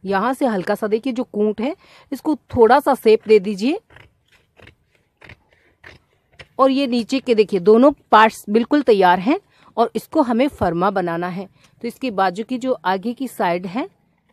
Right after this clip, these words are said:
इसको हम cutting कर देते हैं। यहाँ से जैसे हमने shape दिया हुआ है उस shape के according इसको आधा इंच तक,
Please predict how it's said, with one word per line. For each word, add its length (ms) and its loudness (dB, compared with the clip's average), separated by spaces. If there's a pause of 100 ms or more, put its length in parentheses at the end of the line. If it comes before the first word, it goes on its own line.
(160)
इसको 260 -8
हम 180 -4
cutting 340 -6
कर 160 -6
देते 260 -8
हैं। 180 -6 (300)
यहाँ 520 -8
से 260 -6 (840)
जैसे 300 -4
हमने 240 0
shape 360 0
दिया 220 2
हुआ 220 -2
है 220 -4 (460)
उस 140 -8
shape 300 2
के 160 -14 (100)
according 540 -2
इसको 420 -8 (3000)
आधा 280 -2
इंच 240 -6
तक, 160 -4